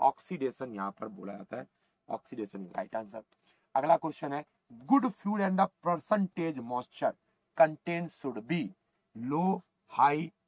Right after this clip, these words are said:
moderate, there is no relation between moisture। यहाँ पे अगर अच्छे quality का fuel है तो नमी की मात्रा क्या होगी?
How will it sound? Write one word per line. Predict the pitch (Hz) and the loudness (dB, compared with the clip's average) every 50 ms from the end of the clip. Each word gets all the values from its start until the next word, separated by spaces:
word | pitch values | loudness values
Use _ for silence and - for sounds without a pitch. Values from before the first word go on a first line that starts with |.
| _ _ - | _ _ -14
moderate, | 113 123 127 123 120 123 135 143 160 175 185 - | -6 -2 -2 -2 -2 -2 -2 -4 -4 -4 -6 -10
there | - 123 127 | -10 -8 -8
is | 123 107 117 | -10 -10 -10
no | 120 135 170 220 220 | -6 0 2 2 2
relation | 202 185 165 160 - - 151 143 | 2 0 -2 -6 -8 -10 -12 -10
between | 139 127 - 131 127 120 113 | -10 -10 -10 -10 -10 -8 -6
moisture। | 107 104 - - - 113 95 - _ _ _ _ _ _ _ _ _ - | -6 -6 -6 -8 -10 -10 -10 -10 _ _ _ _ _ _ _ _ _ 0
यहाँ | 123 135 139 | 2 2 2
पे | - 131 | 2 0
अगर | 131 139 135 | 0 0 0
अच्छे | 127 - - - 160 151 | 0 0 -4 -8 -10 -2
quality | - - 123 120 - - 127 | 2 2 2 2 0 -2 -2
का | 123 117 | 0 -2
fuel | - - - 135 147 143 | -2 -2 -6 -4 2 6
है | 123 143 156 - _ _ _ _ _ - | 6 6 6 6 _ _ _ _ _ -12
तो | 135 120 | -12 -10
नमी | 113 113 123 147 160 170 | -6 -6 -4 -4 -4 -6
की | - - 123 | -8 -8 -4
मात्रा | 117 113 110 - - 123 120 | -2 -2 -2 -2 -2 -4 -4
क्या | - _ 117 113 | 0 _ 6 6
होगी? | 104 95 98 92 98 120 143 | 6 6 2 -8 -8 -8 -8